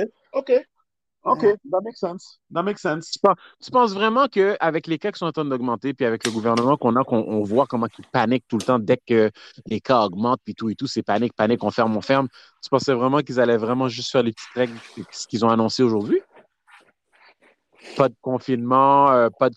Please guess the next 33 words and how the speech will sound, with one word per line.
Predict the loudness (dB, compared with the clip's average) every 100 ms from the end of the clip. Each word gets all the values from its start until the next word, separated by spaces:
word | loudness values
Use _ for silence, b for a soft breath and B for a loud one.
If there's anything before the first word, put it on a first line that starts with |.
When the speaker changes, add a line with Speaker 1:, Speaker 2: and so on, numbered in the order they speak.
| _
Speaker 3:
curfew, | 2 2 2 -6 -4 -2
restaurant | 0 0 2 0 2
ouvert, | -2 0 2 2 0
deux | 0 0
bulles, | -2 -2 0 2 2 0
euh, | 0 -2 -6 _ _
six | -16 -14 -4
personnes | -2 0 -4 -4
par | -4 -2
table. | 0 2 0
Ben, | -4 -8 -8
regarde. | -6 -4 -4 B B B
Premièrement, | 0 2 0
c'est | 0
quel | 2
restaurant | 2 2 0 -4
qui | -4
peut | -8
fonctionner | -8 -6 -4 -4
comme | -4
ça | -2
à | -2
long | -2
terme ? | -2 -2 -4 B B B _ _ 0
Deuxièmement, | 2 4 2 2 2
on | 2
sait | -2 -4
que |
les | -2
cas | 0 0
vont | 0
empirer. | -2 -2 0
Speaker 2:
Exactly. | 0 0 -4